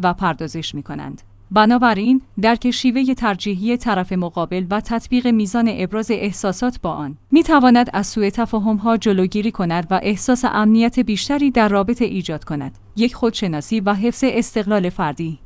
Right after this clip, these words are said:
قبل از آن که فرد بتواند رابطه‌ای سالم و پایدار بسازد، لازم است که شناخت درستی از خود داشته باشد. آگاهی از ارزش‌ها، باورها،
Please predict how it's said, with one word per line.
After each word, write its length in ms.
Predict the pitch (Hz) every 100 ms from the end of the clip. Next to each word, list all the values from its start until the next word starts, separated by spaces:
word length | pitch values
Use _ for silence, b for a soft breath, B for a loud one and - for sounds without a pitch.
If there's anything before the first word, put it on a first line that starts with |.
| -
قبل 220 | 262 254
از 160 | 226
آن 120 | 220 214
که 140 | 220
فرد 380 | 202 226 240 -
بتواند 600 | 247 247 220 208 185 185
رابطه‌ای 460 | 180 196 208 240
سالم 460 | 196 - 196 175 208
و 100 | 196
پایدار 440 | 190 208 185 208 208
بسازد، 520 | 185 - 156 151 139 - -
لازم 340 | 240 240 320
است 200 | 269 226
که 100 | -
شناخت 420 | 220 - 208 208 254
درستی 480 | 196 170 180 -
از 140 | 226 -
خود 200 | 233 196
داشته 300 | 147 - -
باشد. 360 | 147 151 143 127 _ -
آگاهی 400 | 208 269 254 269
از 160 | 247 -
ارزش‌ها، 600 | 202 190 175 - 220 226 -
باورها، 600 | 190 214 202 180 202 220